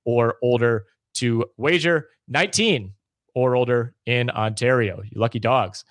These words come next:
This is a new customer offer only. All promotions are subject to qualification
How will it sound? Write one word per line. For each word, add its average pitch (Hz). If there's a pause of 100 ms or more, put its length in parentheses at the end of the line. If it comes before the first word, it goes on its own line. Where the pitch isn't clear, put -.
(320)
This 147
is 147
a 131
new 160
customer 170
offer 131
only. 147
All 151
promotions 147
are 117
subject 123
to 110
qualification 120